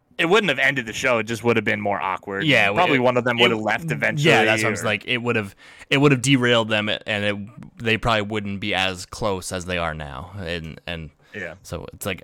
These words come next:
Speaker 2: a blessing in disguise that they actually never got together. But, like, yeah, them, the Jennifer Aniston telling David Schwimmer that, uh, she really hoped that their first kiss wouldn't be on national television. It was really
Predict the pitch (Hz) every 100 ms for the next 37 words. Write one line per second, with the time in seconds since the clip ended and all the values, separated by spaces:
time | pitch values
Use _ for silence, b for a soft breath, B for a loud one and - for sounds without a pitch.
0 | _ 107 98 107 101 107 92 87 90 87
1 | 85 - 78 87 90 90 82 80 76 87
2 | 85 82 82 101 95 101 113 107 104 110
3 | 110 - - 113 107 101 98 117 113 110
4 | 113 101 104 98 101 95 - 101 95 90
5 | - B B B B B B B - 95
6 | 87 78 - - 107 101 98 92 98 95
7 | 92 92 - 98 - 101 - 95 92 90
8 | 90 87 87 90 85 87 85 82 78 80
9 | 80 85 87 85 82 78